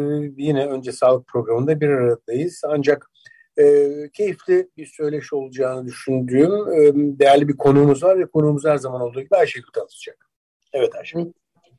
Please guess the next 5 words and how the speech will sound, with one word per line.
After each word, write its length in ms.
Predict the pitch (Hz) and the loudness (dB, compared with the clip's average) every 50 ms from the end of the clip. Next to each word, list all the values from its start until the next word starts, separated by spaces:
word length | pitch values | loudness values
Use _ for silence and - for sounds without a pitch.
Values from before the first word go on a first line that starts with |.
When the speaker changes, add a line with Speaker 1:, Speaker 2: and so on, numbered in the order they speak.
| _ _ - | _ _ -4
Speaker 2:
Selim 240 | - 151 156 165 170 | -4 -2 -2 -2 -2
Hocam, 540 | 170 165 170 180 165 170 170 180 185 - - - - | -2 0 0 0 -2 -2 -2 -4 -8 -12 -16 -14 -12
e, 320 | 190 226 - - 127 123 - | -10 -10 -10 -10 -12 -12 -14
zaten, 680 | - - 165 151 151 156 156 - 165 165 160 160 160 - - - | -10 -6 -4 -4 -4 -4 -6 -8 -8 -8 -6 -8 -10 -12 -10 -8
e, 840 | - 143 143 143 147 147 147 - - - - - 76 - - - | -6 -6 -4 -4 -4 -4 -4 -4 -4 -6 -6 -6 -8 -8 -10 -14